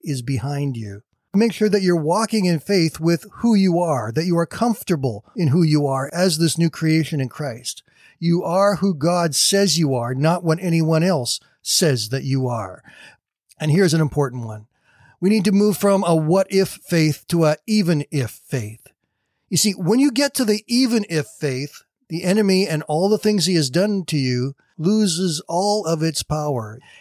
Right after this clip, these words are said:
You can move on when you know that even if things go wrong, God is still there with you. The whole message of the gospel really is even if. Even if we die, we are still alive, only better.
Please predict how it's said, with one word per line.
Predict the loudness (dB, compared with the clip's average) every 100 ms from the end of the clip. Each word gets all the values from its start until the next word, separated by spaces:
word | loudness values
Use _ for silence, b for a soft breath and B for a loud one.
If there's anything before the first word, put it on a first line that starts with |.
| B
You | 0
can | 2 2
move | 2 2
on | 2 2 2
when | 0 2
you | 2
know | 2 2 2
that | 2 2 0 _
even | 0 2 2 0 0
if | 0 0 -4 -12 -20 _ _
things | -2 0 -2
go | 0 0
wrong, | 2 0 0 -2 -6 b b b -4
God | 0 2
is | 2
still | 0 0 0
there | 0 0
with | 0 -2 -2
you. | -8 -8 -12 _ _ _ _ _ -4
The | 0
whole | 2 2
message | 0 -2 -2
of | -4
the | -2
gospel | 0 0 -2 -2 -2 -2
really | -4 -2 0 2
is | 0 0
even | 0 0 2
if. | 2 0 -4 _ B B
Even | -2 2 2
if | 2
we | 0
die, | 0 0 0 -4
we | -6 -2 0
are | 2
still | 0 0 -2
alive, | 0 -2 -2 -4 -8 -10 _
only | -2 0 0
better. | 0 0 -2 -4 -10